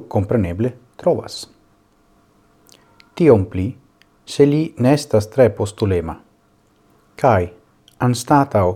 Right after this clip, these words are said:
kritike analizadi siajn trovojn,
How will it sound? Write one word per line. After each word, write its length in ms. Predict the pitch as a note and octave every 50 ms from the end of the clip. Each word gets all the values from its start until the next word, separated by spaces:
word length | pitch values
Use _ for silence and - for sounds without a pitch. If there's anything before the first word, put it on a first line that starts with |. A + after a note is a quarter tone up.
| G#2 -
kritike 540 | - - B2 A2+ G#2+ - D#3+ E3 D#3+ - C3+
analizadi 800 | A#2 A2 A2 A2 G#2 G2+ G2+ F#2+ A2+ A#2 A2 G#2 F2 F#2 F2+ F2 _ _ _ _
siajn 400 | - - - D3 C3+ A#2+ G#2+ G2
trovojn, 540 | - A#2 A#2 G#2+ G2 F2 F2 D#2+ F2 A2+